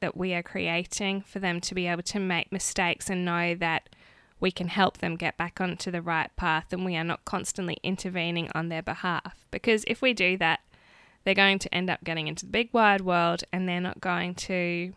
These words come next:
know or even have the boundaries to be able to put into place. And making a mistake in that sort of situation could be a lot more dangerous than if we'd allowed them to simply make mistakes as they were growing up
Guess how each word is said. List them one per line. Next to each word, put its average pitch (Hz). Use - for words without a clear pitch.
know 185
or 180
even 180
have 175
the 175
boundaries 165
to 180
be 160
able 151
to 160
put 196
into 175
place. 165
And 196
making 190
a 185
mistake 180
in 180
that -
sort 180
of 175
situation 180
could 170
be 170
a 175
lot 175
more 170
dangerous 165
than 165
if -
we'd 170
allowed 165
them 156
to 165
simply 175
make 165
mistakes -
as 185
they 170
were 170
growing 165
up 156